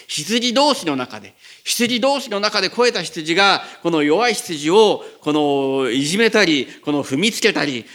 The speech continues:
このあなた方の足で、えー、汚したものを、この弱い者が飲む。そんなことがあっていいんだろうかって言葉が出てきますけれども、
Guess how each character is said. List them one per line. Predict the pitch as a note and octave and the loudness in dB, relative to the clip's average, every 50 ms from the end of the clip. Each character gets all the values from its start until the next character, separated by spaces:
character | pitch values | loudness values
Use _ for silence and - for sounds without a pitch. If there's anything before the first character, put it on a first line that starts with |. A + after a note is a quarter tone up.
| - - _ | -20 -14 _
こ | - D3 D3 | -2 -2 0
の | C#3+ C#3+ C#3+ C#3+ C#3 | 0 0 0 0 2
あ | C#3+ | 0
な | F3+ G#3 | 0 0
た | G#3 A3 | 0 -2
方 | G#3+ G3+ G3 F3+ | -2 -2 -2 -2
の | E3 D3+ - C#3+ | -2 -2 -2 -2
足 | D#3 D#3 - A3 G3+ | -4 -2 0 2 2
で、 | F#3 E3 D3+ B2 - - - - _ - | 4 4 2 0 -4 -10 -20 -20 _ -4
え | - C#3 C3+ | 0 2 2
ー、 | C3+ D3 D3 | 4 4 4
汚 | D#3+ G#3+ G#3+ | 4 4 2
し | G#3+ - | 2 2
た | G#3+ G3+ | 0 2
も | F#3+ G3 | 2 2
の | G3 F#3 | 2 4
を、 | E3 D#3 D3 C#3 C3+ C3 A#2+ - - - | 4 4 4 2 0 -2 -6 -8 -10 -6
こ | D3 | -4
の | C#3 C#3 C3+ | -2 0 2
弱 | C#3+ D3 D3 E3 F#3 F#3+ | 2 4 4 4 4 4
い | F3 D3+ | 2 2
者 | C#3 C#3+ C#3 C#3+ | 0 -2 -2 -2
が | C#3 C3 A#2+ A2+ A2 - - | -2 -2 -2 -4 -4 -4 -2
飲 | C#3 E3+ F3+ | 0 2 2
む。 | D#3+ - - - - _ _ - | 0 -2 -8 -14 -20 _ _ -12
そ | - - C#3+ F3 | -10 -8 -8 -6
ん | G#3 A3 | -6 -6
な | A3+ F#3+ | -6 -6
こ | G3+ G3+ | -6 -6
と | G3 | -4
が | D3+ D3+ F#3 | -4 -4 -6
あ | |
っ | F#3 - | -6 -4
て | - E3 | -4 -4
い | F#3 | -4
い | G#3 | -4
ん | G#3 | -4
だ | F#3+ | -6
ろ | F3+ E3 | -6 -6
う | C#3 | -8
か | C3+ | -10
っ | C3+ | -12
て | A#2 A#2+ | -14 -14
言 | - G#2 B2 | -14 -12 -12
葉 | A#2 A#2 | -10 -10
が | G#2+ | -10
出 | G#2 B2 | -12 -12
て | A#2+ A#2+ G2+ | -12 -12 -14
き | - G#2+ | -14 -16
ま | G#2+ | -16
す | A#2 - - | -16 -18 -18
け | A2 F#2+ | -18 -18
れ | F#2 | -14
ど | - A#2+ | -8 -4
も、 | D3 E3+ D#3+ C#3 A2+ - | -2 0 0 -2 -4 -8